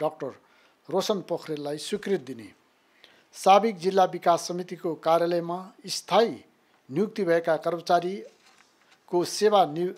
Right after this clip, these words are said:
निवृत्त सुविधाको जिल्ला समन्वय समितिमा रहेका साबिकका कल्याणकारी कोषबाट भुक्तानी गर्ने, राष्ट्रिय भवन प्रविधि अनुसन्धान केन्द्र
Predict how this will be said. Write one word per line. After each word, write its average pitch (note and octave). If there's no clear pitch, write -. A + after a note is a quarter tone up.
निवृत्त F3+
सुविधाको F3
जिल्ला F#3+
समन्वय F3+
समितिमा E3+
रहेका E3
साबिकका F#3+
कल्याणकारी D#3+
कोषबाट D3
भुक्तानी E3
गर्ने, B2+
राष्ट्रिय G3
भवन E3
प्रविधि F#3
अनुसन्धान F3+
केन्द्र F#3